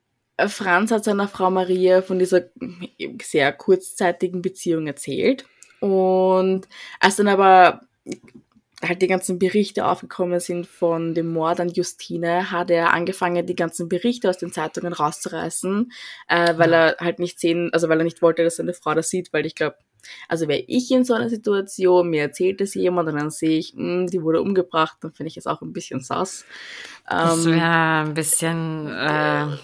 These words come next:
Speaker 2: suspekt.
Speaker 1: Ja, ein bisschen suspekt, ja. Und wie es der Franz schon davor gemacht hat, hat er das Geld halt dann wieder relativ schnell ausgegeben und hat sich wieder in derselben Situation befunden wie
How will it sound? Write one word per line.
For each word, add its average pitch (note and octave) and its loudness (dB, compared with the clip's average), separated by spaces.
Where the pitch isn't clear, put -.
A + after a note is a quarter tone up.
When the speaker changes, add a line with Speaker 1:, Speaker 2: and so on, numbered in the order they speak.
Speaker 2:
suspekt. D#3+ 4
Speaker 1:
Ja, - 2
ein G3+ 0
bisschen E3 -2
suspekt, - -2
ja. - -4
Und A3+ 2
wie C4 6
es C4 4
der A3+ 4
Franz F3+ -4
schon F3 -2
davor F#3+ 2
gemacht B3 2
hat, A3 0
hat G3 -2
er F3 0
das E3+ -2
Geld D#3+ 2
halt F3 -4
dann D#3+ -4
wieder C4 2
relativ G3+ 0
schnell F#3+ -2
ausgegeben E3+ 0
und E3+ -2
hat E3+ -6
sich F3 -6
wieder F3 0
in F3 0
derselben E3 0
Situation E3+ -2
befunden E3 -6
wie D#3+ -6